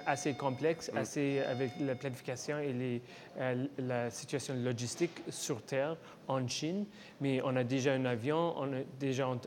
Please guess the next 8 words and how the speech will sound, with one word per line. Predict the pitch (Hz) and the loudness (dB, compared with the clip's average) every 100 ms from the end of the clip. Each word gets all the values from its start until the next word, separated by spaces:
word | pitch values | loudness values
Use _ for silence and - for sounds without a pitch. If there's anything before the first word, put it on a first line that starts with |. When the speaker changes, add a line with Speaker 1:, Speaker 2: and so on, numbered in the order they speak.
| - | -4
Speaker 1:
en, | 139 143 | -4 -2
en, | 143 143 - - - | -4 -6 -8 -8 -4
être | 127 123 | -6 -4
en | 139 120 | -4 -2
contact | 117 123 117 127 127 - | -2 -4 -2 -2 -2 -4
avec | 123 123 120 | -2 -2 -2
la | 120 | -4
Chine | 117 160 180 | -2 -2 0